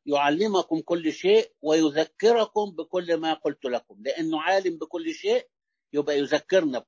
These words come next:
يعلمنا كل شيء. والجزء اللي قرأناه مع بعض: "وأما متى جاء ذاك روح الحق فهو يرشدكم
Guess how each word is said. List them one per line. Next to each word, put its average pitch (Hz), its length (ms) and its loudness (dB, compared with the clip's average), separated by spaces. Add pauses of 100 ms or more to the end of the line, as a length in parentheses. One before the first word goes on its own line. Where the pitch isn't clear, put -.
(100)
يعلمنا 147 460 -2
كل 110 300 -8
شيء. - 280 -14 (560)
والجزء 131 640 2
اللي 143 120 2
قرأناه 151 400 4
مع 135 260 2
بعض: 208 440 2
"وأما 160 460 -4
متى 160 300 0
جاء 143 320 0
ذاك 143 360 0
روح 151 180 -2
الحق 147 360 -6 (520)
فهو 151 340 0
يرشدكم 143 520 -4